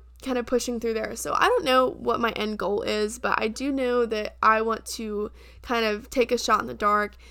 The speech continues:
go live in another country, go experience another country. And yeah, that's what my future plans kind of are. And that's what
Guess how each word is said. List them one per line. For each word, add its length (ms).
go 100
live 240
in 100
another 220
country, 420
go 80
experience 580
another 240
country. 760
And 480
yeah, 180
that's 320
what 240
my 360
future 340
plans 380
kind 180
of 140
are. 340
And 300
that's 360
what 320